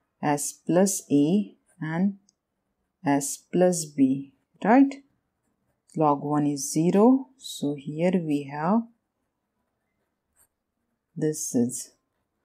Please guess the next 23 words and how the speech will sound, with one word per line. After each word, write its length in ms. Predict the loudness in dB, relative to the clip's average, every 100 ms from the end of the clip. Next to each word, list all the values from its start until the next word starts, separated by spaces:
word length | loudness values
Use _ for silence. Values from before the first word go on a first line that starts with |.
| _ _
so 380 | -12 -4 -2
by 260 | 2 4 4 0
again 460 | 0 4 6 6
log 240 | 4 2 2 0
rule 260 | 2 2 0
we 120 | -4
can 300 | -2 -4 -2
write 320 | -2 -2 -2
this 220 | -4 -4
is 180 | -4 -4
as, 440 | -2 0 -2 -6 _ _ _ _ _
yes, 420 | -8 -4 -2 -4 -8
this 400 | -8 -8 -6 -2
is 380 | -2 -4 -10 _ _ _ _ _ _ _ _ _ _ _ _
log 500 | -6 -2 0 0 -2
of 320 | 2 2 0 -6 _ _ _ -4
s 300 | 0 0 -4
plus 480 | -8 -2 0 0 -2
b 400 | -2 2 4 2 _ _ _ _ _ _ _ _ _ -8
upon 640 | -8 _ -4 -2 -2 -4 -6
s 420 | -6 -6 -10 -12 -6
plus 440 | 0 0 0 -6 0
a, 340 | 2 2 -2